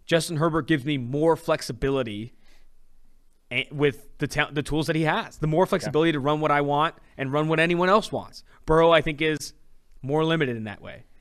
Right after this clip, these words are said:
Speaker 1: Now, can he win and be better than Herbert in that limited, with his limited athleticism and limited arm talent? Yeah, but I think Herbert just maximizes everything that you can do offensively. I think Herbert would be my pick.
Speaker 2: Okay. Well, my team's gonna have Joe Burrow.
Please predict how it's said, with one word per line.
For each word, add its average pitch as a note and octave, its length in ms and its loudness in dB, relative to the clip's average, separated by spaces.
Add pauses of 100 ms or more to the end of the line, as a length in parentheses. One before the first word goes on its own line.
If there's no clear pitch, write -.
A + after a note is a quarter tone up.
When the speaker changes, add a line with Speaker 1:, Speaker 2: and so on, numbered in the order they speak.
(120)
Speaker 1:
Now, D3+ 280 6 (100)
can C#3 100 -8
he C#3 140 -2
win D3 280 2
and C#3+ 80 -4
be B2+ 120 -4
better C3 240 0
than C3+ 140 -4
Herbert C#3 300 -2
in C#3 120 -4
that C3 180 -4
limited, C3 460 -2 (1080)
with E3 240 0
his D#3+ 240 0
limited D3 260 0
athleticism D3 560 -2
and C3 120 -2
limited C3+ 260 -2
arm C3+ 160 -2
talent? E3+ 240 -4
Yeah, B2+ 220 -2
but D#3 200 0
I C3 60 -2
think C#3+ 140 -2
Herbert D3 440 0 (280)
just B2+ 180 -6
maximizes C3+ 800 -2
everything C3 300 -4
that B2+ 100 -6
you B2+ 100 -8
can A#2 120 -10
do C3 120 -2
offensively. A#2 480 -6
I G#2+ 80 -8
think A#2 140 -10
Herbert A#2+ 340 -8
would A#2+ 140 -8
be A#2+ 80 -6
my A#2+ 120 -4
pick. - 220 -12 (240)
Speaker 2:
Okay. G2 240 -6 (100)
Well, G2 380 -2 (300)
my B2+ 160 4
team's B2 260 -2
gonna A2 140 -2
have G2 120 0
Joe F2+ 140 -8
Burrow. C2+ 240 -14